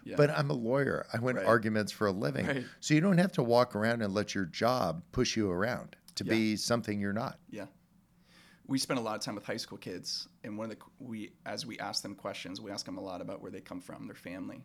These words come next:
Speaker 1: their parents. And we'll ask, and this is a, can be a painful question, but do you wanna be like your parents? Do you wanna have a life like them? <laughs> D-, is the way they're living life good for you? Do you wanna replicate that? And the vast majority have said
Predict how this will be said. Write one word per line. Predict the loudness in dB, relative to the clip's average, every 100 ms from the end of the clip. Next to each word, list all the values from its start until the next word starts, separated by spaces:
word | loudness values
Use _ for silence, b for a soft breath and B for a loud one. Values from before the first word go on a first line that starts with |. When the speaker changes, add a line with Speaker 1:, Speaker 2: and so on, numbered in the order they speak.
| -14
Speaker 1:
their | -16
parents. | -12 -12 -12 -10 -12 -12 b b b b
And | -10
we'll | -6 -4
ask, | -2 -4 -6 -10
and | -4
this | -2
is | -4
a, | -12 -20 -10
can | -6
be | -6
a |
painful | -8 -8 -10 -10
question, | -8 -8 -8 -8
but | -10 -12 b b b -12
do | -8
you | -6
wanna | -6 -8
be | -8 -6
like | -6 -8
your | -12
parents? | -12 -12 -12 -12 -12 _
Do | -8
you |
wanna | -6 -8
have | -8 -8
a |
life | -8 -8 -10
like | -14 -12
them? | -14 -14 -20
<laughs> | _
D-, | -10
is | -4 -4 -4 -6 -8 b b -8
the | -4
way | -2 -2
they're | -2
living | -4 -6
life | -6 -6 -10 -18 -20 -6
good | -6 -6
for | -10
you? | -10 -10 -14 -20 -10
Do |
you | -6
wanna | -6 -6
replicate | -8 -8 -10 -12 -14
that? | -14 -16 -18 b b b b b -2
And | 0
the |
vast | 2 0 -2
majority | -2 -2
have | 0
said | -2 -2